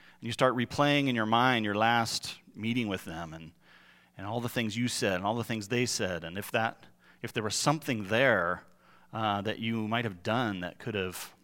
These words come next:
offended them, um, what was it? I mean, you go over it in your mind and you're just, just racking your brain about it. Um, but you realize they're definitely distant from you. There's something going on there.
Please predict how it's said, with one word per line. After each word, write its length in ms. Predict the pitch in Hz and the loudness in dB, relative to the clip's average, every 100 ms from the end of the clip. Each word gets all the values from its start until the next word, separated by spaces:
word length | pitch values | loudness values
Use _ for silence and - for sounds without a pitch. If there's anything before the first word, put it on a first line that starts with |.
| _ | _
offended 500 | - - 135 175 107 | -14 -2 -2 0 -4
them, 320 | 85 82 80 85 _ _ _ _ _ _ _ _ - - 107 | -4 -8 -10 -16 _ _ _ _ _ _ _ _ -14 -8 -2
um, 460 | 110 107 104 90 - - _ - - | 2 2 2 -2 -10 -20 _ -20 -10
what 180 | - 143 | 0 0
was 280 | 113 143 165 | 4 4 4
it? 120 | 107 | 0
I 40 | 92 | -4
mean, 120 | 101 | -4
you 60 | |
go 140 | 104 127 | 2 2
over 100 | 135 | 4
it 80 | 139 | 2
in 60 | |
your 100 | 135 | 2
mind 280 | 131 143 131 | 2 0 -2
and 100 | 98 | -4
you're 80 | 101 | -6
just, 200 | - - | -8 -10
just 220 | 110 - | -12 -10
racking 380 | 123 113 117 131 | 2 2 4 0
your 80 | 113 | 0
brain 320 | 117 143 156 | 0 -2 -4
about 220 | 87 78 | -4 -6
it. 80 | - - - - - - 107 | -8 -16 -20 -20 -20 -10 -2
Um, 180 | 104 | 0
but 160 | 104 104 | 0 0
you 80 | 117 | 2
realize 320 | 143 156 113 | 4 6 4
they're 140 | 120 | 2
definitely 560 | 104 127 131 156 139 135 | 4 4 2 0 -2 -2
distant 400 | 123 131 - - | 0 0 -2 -4
from 180 | 117 87 | -4 -2
you. 60 | |
There's 180 | 87 90 | -4 -4
something 680 | - 123 123 127 123 120 110 - _ - | -2 -2 -2 -2 -2 -4 -8 -14 _ -14
going 280 | - 117 113 | -2 0 2
on 300 | 104 110 113 | 2 0 0
there. 320 | 95 78 78 | -2 -6 -8